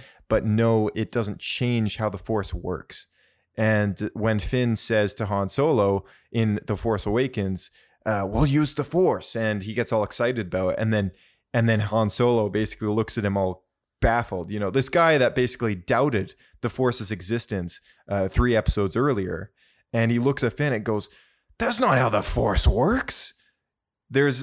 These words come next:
there's a, a clear understanding in Star Wars with people who know how the Force works. They're very aware of the fact that they can't use it. It's not a superpower. It is,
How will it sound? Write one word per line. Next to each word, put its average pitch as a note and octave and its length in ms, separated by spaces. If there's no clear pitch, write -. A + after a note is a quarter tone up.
there's C#3+ 360
a, C#3 300
a C3 100
clear E3 640
understanding A#2+ 920
in C#3+ 180
Star C#3 340
Wars G2 380
with A#2 340
people A#2+ 380
who A2 320
know A#2 460
how A2+ 260
the G#2+ 80
Force A2 360
works. G#2 520
They're C3 220
very D#3+ 260
aware E3+ 260
of E3 60
the - 60
fact A2+ 360
that - 160
they C3 100
can't C#3+ 440
use B2+ 380
it. - 160
It's C3+ 220
not D3 320
a A#2 60
superpower. G#2 880
It A#2+ 120
is, B2 340